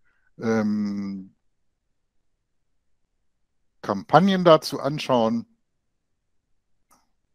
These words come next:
Hier haben wir den Kampagnennamen, äh, der hier jetzt mit, äh, reinkommt im System. Können wir hier auch wieder auf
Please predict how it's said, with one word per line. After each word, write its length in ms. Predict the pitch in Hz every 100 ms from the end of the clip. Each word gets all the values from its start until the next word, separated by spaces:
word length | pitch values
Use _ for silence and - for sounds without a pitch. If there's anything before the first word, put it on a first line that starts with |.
| _ _ _ _ _ _ _ _ _ _ _ _
Hier 100 | 127
haben 80 | 107
wir 40 |
den 120 | 104
Kampagnennamen, 920 | - 107 107 104 104 147 160 156 151 - _ - _
äh, 200 | - 127
der 160 | 120 131
hier 200 | 117 131
jetzt 320 | 123 113 -
mit, 400 | 120 131 123 -
äh, 60 | 123
reinkommt 1000 | 113 107 104 117 139 147 - 120 120 - -
im 260 | 135 135
System. 680 | 120 113 - 123 127 127 123 - _ _ _ _ _ _ _ _ _ _ _ _ _
Können 180 | 113 110
wir 60 |
hier 260 | 107 113 -
auch 240 | 104 101 - -
wieder 500 | 107 107 98 - -
auf 260 | 104 -